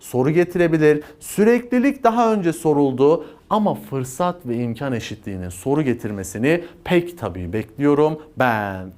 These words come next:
Şimdi buna da baktığımıza göre şöyle tahtamızı bir genel alalım. Ardından şu tarafı bir sileyim. Sildikten sonra Milli Eğitim Şurası ve Talim Terbiye Kurulu'nun özelliklerine bakalım.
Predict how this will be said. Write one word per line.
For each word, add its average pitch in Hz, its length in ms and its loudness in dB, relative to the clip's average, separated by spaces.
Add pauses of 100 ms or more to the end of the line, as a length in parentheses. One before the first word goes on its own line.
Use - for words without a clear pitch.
(360)
Şimdi 262 460 2 (260)
buna 254 320 4
da 294 120 2
baktığımıza 147 580 0
göre 127 240 2
şöyle 196 360 0
tahtamızı 170 580 -2
bir 117 120 -2
genel 104 480 -2
alalım. 202 480 2 (100)
Ardından 202 580 0
şu - 200 -10
tarafı 123 380 -2
bir 107 60 -8
sileyim. 202 480 -2 (160)
Sildikten 180 600 0
sonra 135 440 2 (160)
Milli 165 340 0
Eğitim 226 400 0
Şurası 226 680 0
ve 202 120 -2
Talim 202 400 2
Terbiye 139 440 0
Kurulu'nun 135 520 0 (140)
özelliklerine 151 960 2
bakalım. 113 720 0